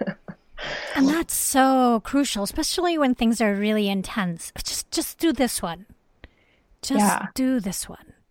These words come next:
Speaker 1: Yeah.
Speaker 2: Yeah, exactly. So, um, after being in the shower for maybe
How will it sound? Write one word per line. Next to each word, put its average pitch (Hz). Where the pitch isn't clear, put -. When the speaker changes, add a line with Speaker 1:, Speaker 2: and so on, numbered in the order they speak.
Speaker 1:
Yeah. 202
Speaker 2:
Yeah, -
exactly. 190
So, 202
um, 190
after 220
being 254
in 220
the 202
shower 196
for 175
maybe 196